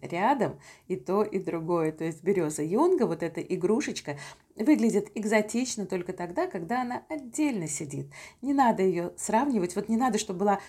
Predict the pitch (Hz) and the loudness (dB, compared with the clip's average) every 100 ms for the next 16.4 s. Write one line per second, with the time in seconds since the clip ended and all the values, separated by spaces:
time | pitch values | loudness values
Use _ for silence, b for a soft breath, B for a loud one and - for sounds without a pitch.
0 | B - 214 247 269 269 202 - 151 - | B 0 2 4 2 4 4 2 -8 -8
1 | - 185 185 196 156 - 160 185 165 156 | -2 -2 0 -4 -4 -8 -4 -2 -2 -4
2 | 139 277 302 185 151 B B B _ 170 | 2 4 4 2 -4 B B B _ -8
3 | 139 151 - 196 - 262 226 226 214 214 | -6 -6 -2 0 0 0 2 4 2 0
4 | - 180 - 220 233 214 214 208 185 175 | -6 -10 0 0 0 -2 -2 -2 -4 0
5 | 170 180 180 175 175 180 160 170 151 139 | 0 0 -2 -6 -6 -6 -6 -8 -8 -10
6 | - 160 B B B - 302 320 - 359 | -16 -20 B B B -4 -2 -2 -2 -2
7 | 359 - 320 294 285 277 247 339 339 247 | -2 0 6 6 6 2 2 0 0 -2
8 | 233 226 262 320 311 285 269 240 226 - | -2 0 2 2 2 -2 0 2 0 -2
9 | 254 220 190 185 170 - 220 170 160 165 | -2 0 -2 -4 -6 -8 -8 -8 -10 -10
10 | 165 156 156 139 - - B B B B | -10 -12 -10 -10 -12 -18 B B B B
11 | B - 180 165 170 - - 285 302 285 | B -6 0 0 0 -6 -2 2 4 6
12 | 214 170 196 226 330 320 311 302 - - | 6 6 2 0 0 4 4 4 -2 -4
13 | 269 254 202 208 160 151 135 127 117 117 | -2 0 2 2 0 -6 -8 -6 -8 -8
14 | - - 339 320 277 262 240 - 220 214 | -10 -2 0 2 2 0 -2 0 0 0
15 | - - - 131 - 320 349 202 240 - | -4 -10 -8 -10 -4 -4 -2 -2 -2 -6
16 | 185 185 226 - | -6 2 4 2